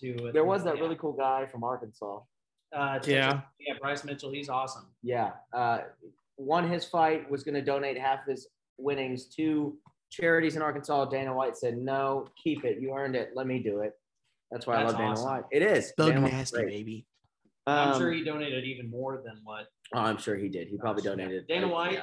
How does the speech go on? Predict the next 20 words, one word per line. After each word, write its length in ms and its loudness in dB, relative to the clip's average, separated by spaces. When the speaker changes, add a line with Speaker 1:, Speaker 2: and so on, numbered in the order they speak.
Speaker 2:
yeah. 80 -4
Speaker 1:
is 100 -10
doing 300 -12
things 320 -16
correct. 380 -6
Uh, 140 -4
there 140 -4
is 100 -4
a 40 -8
guy 220 2
that 100 -2
we'll 120 -4
talk 220 -4
about 200 -6
later. 400 -2
That's 240 -8
Freddie's, 480 -6
uh, 80 -8
cue. 240 -6
That 220 -10